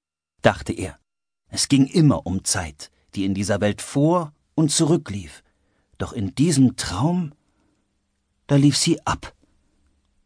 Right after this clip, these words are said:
Diego war der Wind. Er war der Himmel. Er war leicht wie Luft und wusste, dass das alles war, was er je gewollt hatte, genau wie seine Mutter.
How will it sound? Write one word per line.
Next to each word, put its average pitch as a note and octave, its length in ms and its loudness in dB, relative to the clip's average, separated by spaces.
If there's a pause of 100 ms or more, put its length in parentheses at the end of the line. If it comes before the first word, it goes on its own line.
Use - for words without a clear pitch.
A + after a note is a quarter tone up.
(380)
Diego C#3+ 460 4
war C#3+ 100 4
der D3 160 4
Wind. G#2+ 340 -4 (480)
Er F2 240 -8
war F#2 120 -2
der A2 100 0
Himmel. G#2+ 320 -2 (540)
Er F2 100 -8
war F#2 100 -2
leicht D3 440 -4
wie A#2+ 80 4
Luft D3 420 -4
und G2+ 240 -6
wusste, D3+ 380 0
dass A2 160 -4
das - 260 -6
alles C3 400 -2
war, A#2+ 160 0
was A2+ 160 -2
er A#2+ 60 0
je C3+ 240 -2
gewollt B2+ 440 -2
hatte, F#2+ 240 -14 (360)
genau B2 480 2
wie C3+ 80 4
seine A#2+ 260 4
Mutter. A2 400 0